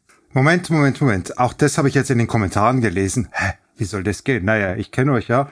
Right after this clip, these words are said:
Und ich lasse ja manchmal auch gern Fehler oder Ungenauigkeiten im Video drin. Und mir ist selber aufgefallen, dass ich es ja eigentlich gesagt habe. Ich habe gesagt, dass die Spannung von den Blinkern ja höher sein muss als die zwölf Volt. Und da habe ich mir gedacht, ich Depp,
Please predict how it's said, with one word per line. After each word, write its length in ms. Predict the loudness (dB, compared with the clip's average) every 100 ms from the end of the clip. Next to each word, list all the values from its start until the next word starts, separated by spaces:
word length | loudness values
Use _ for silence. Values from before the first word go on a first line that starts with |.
| -4
Und 440 | 0 2 2 -2
ich 440 | -2 0 0 -2
lasse 320 | -2 -2 0 0
ja 60 |
manchmal 420 | 0 0 -2 0
auch 180 | 0 -2
gern 220 | -2 -2
Fehler 340 | 0 0 0 0
oder 160 | -2
Ungenauigkeiten 1000 | 0 2 2 2 2 0 -2 -2 -4 -2 -2
im 80 |
Video 240 | 0 0 0
drin. 400 | 2 2 2 -2 _ _
Und 200 | 0 2
mir 160 | 2
ist 100 | 2
selber 280 | 0 0 2
aufgefallen, 560 | 0 -2 -2 -2 -2 -2
dass 180 | -2 -4
ich 80 |
es 60 | -10
ja 100 | -8
eigentlich 220 | -8 -8
gesagt 360 | -8 -10 -8 -6
habe. 180 | -8 -8 _ _ _
Ich 160 | -8 -6
habe 140 | -6
gesagt, 420 | -4 -4 -4 -16 -20 -20 _ _ _
dass 220 | -2 -2
die 120 | -4
Spannung 640 | -4 -2 0 2 2 0 -2
von 400 | -6 0 2 2
den 240 | 0 -2 0
Blinkern 480 | 0 0 0 0 2
ja 400 | 2 2 0 0
höher 400 | 2 2 2 2
sein 340 | 0 0 0
muss 320 | 0 -2 -4
als 280 | -4 -4 -4
die 140 | -10 -12
zwölf 360 | -4 -4 -4
Volt. 260 | -4 -6 -4
Und 60 |
da 80 | -4
habe 80 | -2
ich 80 | -2
mir 80 | -2
gedacht, 300 | -2 -4 -8
ich 180 | -12 _
Depp, 240 | -10 -10